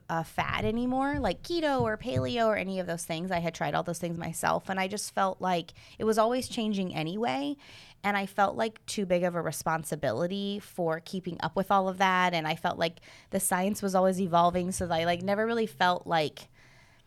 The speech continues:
I could offer what somebody might need. And then I also felt like we had t-, spent years developing this product that could have this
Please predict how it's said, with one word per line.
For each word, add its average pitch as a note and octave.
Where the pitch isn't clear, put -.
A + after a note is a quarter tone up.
I F#3
could F#3+
offer E3+
what F3
somebody E3+
might D3+
need. E3+
And G3+
then G3
I G3
also G#3
felt F3+
like E3+
we G#3+
had A3
t-, -
spent G#3+
years G3
developing F3
this D#3
product E3
that -
could G3+
have E3+
this D#3+